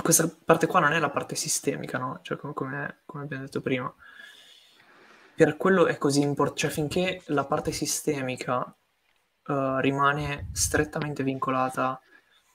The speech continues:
a, eh, al capitalismo, a, all'utilitarismo, ok? Come, come unico, come unica motivazione dell'agire, ok? Mi seguite?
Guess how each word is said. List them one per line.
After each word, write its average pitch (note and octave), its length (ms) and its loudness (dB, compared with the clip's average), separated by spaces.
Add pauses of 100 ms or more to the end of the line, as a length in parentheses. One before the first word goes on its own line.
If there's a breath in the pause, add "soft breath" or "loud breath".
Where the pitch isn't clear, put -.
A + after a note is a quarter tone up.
(360 soft breath)
a, B2 500 0 (240)
eh, C#3 60 -4
al - 840 -2 (1200)
capitalismo, C3+ 880 -2
a, C3 500 0 (920 loud breath)
all'utilitarismo, C3+ 1200 2 (120)
ok? B2+ 440 -2
Come, C3+ 480 -2
come C3 260 -6
unico, C#3 840 0
come - 200 -4
unica D3 280 -2
motivazione C3 600 -4
dell'agire, B2+ 680 -2 (640)
ok? - 120 -12 (160)
Mi C#3+ 120 -10
seguite? C3+ 480 -2